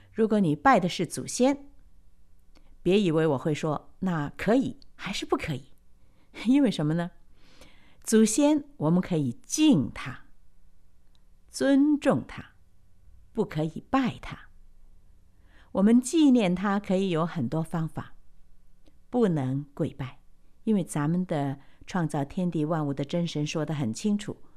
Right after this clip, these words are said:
除他以外不可以跪拜任何的形体，都不行，就算是一个木牌子都不可以。再说，为什么要拜祖先呢？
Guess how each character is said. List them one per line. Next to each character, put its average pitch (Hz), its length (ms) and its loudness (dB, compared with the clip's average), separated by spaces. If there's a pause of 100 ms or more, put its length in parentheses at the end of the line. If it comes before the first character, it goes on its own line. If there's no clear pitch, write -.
(140)
除 185 160 -2
他 190 160 -4
以 135 140 -2
外 139 200 -6 (240)
不 190 80 -4
可 160 160 -4
以 147 60 -2
跪 143 220 -2
拜 127 280 -6
任 185 220 -2
何 113 220 -10
的 107 160 -12 (720)
形 143 420 -6
体， - 300 -14 (580)
都 262 100 -2
不 254 100 -6
行， - 240 -12 (1080)
就 269 160 0
算 208 180 0
是 190 120 -4
一 190 40 -4
个 208 60 0
木 226 160 4
牌 - 240 -6
子 - 300 -12
都 247 180 0
不 240 100 -10
可 - 220 -12
以。 - 200 -18 (1400)
再 370 300 4
说， - 480 -2
为 349 160 2
什 214 120 2
么 170 60 4
要 160 120 2
拜 151 180 0
祖 - 160 -8
先 135 240 -6
呢？ 135 140 -8